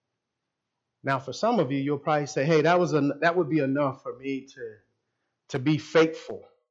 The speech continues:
to be loyal." And then again, maybe not. John chapter eleven, beginning in verse one. Now a certain man was sick,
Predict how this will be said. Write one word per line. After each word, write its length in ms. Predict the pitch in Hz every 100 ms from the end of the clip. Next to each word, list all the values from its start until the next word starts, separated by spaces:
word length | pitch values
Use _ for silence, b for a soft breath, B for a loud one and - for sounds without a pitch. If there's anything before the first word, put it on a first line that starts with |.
| _ _ _ -
to 100 | 143
be 200 | 139 131
loyal." 580 | 120 135 139 110 101 _ _ _ _ _ _ _ _ _ _ _ _ _ _ _ _ _ _ _ _ -
And 120 | 120
then 160 | 131 127
again, 380 | 123 139 135
maybe 260 | 127 113 120
not. 260 | 113 104 - _ - _ _ _ _ 120
John 300 | 147 175 180
chapter 300 | 185 175 175
eleven, 320 | 160 165 160
beginning 360 | 143 143 139 131
in 80 |
verse 240 | 123 120 -
one. 180 | 113 - _ _ _ _ _ _ _ _ _ _ _
Now 200 | 156 185
a 40 | 185
certain 420 | - 240 170 175
man 320 | 185 180 160
was 200 | 135 -
sick, 300 | 160 120 -